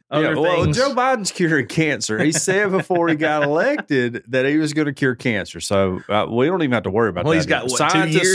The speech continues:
Speaker 1: years? <laughs>
Speaker 2: quit worrying about it. You know?
Speaker 1: Yeah, get back to work on the fish driving aquariums
Speaker 2: Yeah,
Speaker 1: thing.
Speaker 2: right. Let's do important stuff.
Speaker 1: <laughs>
Speaker 2: Which animals get drunk faster?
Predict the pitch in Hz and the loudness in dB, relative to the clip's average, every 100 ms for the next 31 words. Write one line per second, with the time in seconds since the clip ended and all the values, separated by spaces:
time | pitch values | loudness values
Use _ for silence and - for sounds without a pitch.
0 | 185 - 240 - - - 170 175 151 170 | 2 0 -2 -4 -10 -4 -2 0 0 2
1 | 165 127 110 95 87 - - 139 - 135 | 2 0 0 -2 -2 -8 -12 -10 -10 -10
2 | 156 - _ - 127 123 139 175 - _ | -12 -18 _ -4 0 2 2 0 -8 _
3 | 175 156 160 285 175 240 208 - 190 190 | 0 2 2 0 0 -2 -2 -2 0 0
4 | 196 165 139 170 170 - 160 156 147 139 | 0 -2 -2 0 0 0 0 0 -2 -2
5 | 123 - 147 131 196 151 - 127 135 202 | -4 0 2 2 2 0 -2 -2 0 0
6 | 90 - 127 - 165 156 143 190 156 107 | -2 -2 -2 2 2 2 2 0 0 0
7 | - 107 90 90 151 - 151 135 147 156 | 0 2 0 -2 -4 -4 0 0 2 2
8 | 151 160 160 151 170 170 147 160 156 147 | 2 2 2 2 0 0 2 2 0 -2
9 | 151 143 143 135 139 127 127 | 2 2 2 0 2 2 2